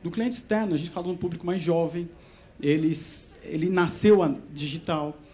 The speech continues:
ele tem decisões online, ele não quer aguardar esse tempo e os nossos processos têm que responder isso da mesma forma.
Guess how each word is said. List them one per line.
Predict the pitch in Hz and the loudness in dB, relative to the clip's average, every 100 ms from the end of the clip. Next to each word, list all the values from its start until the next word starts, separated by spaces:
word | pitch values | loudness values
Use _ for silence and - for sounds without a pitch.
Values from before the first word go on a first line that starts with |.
| - - | -20 -2
ele | 143 165 | -2 0
tem | 185 180 | -2 -2
decisões | 175 170 147 151 143 | -2 -2 0 0 0
online, | 160 156 143 143 156 - | -2 -4 -4 -4 -6 -8
ele | 151 | -6
não | 160 185 | -4 -2
quer | 190 180 | -2 -2
aguardar | 165 151 151 135 156 160 147 | 0 0 0 -2 -4 -2 -2
esse | 135 147 | -4 -6
tempo | 135 165 175 214 202 - - - | -2 -2 0 -4 -6 -12 -20 -14
e | 147 160 | -2 0
os | 139 | 2
nossos | 170 240 220 | 0 0 -2
processos | 196 156 147 165 165 | -2 -4 -2 -4 -4
têm | 180 | -4
que | 175 | -4
responder | 175 175 156 | -2 -2 -2
isso | 156 | -2
da | |
mesma | 151 151 190 | -2 -2 -6
forma. | - 127 117 | -6 -6 -6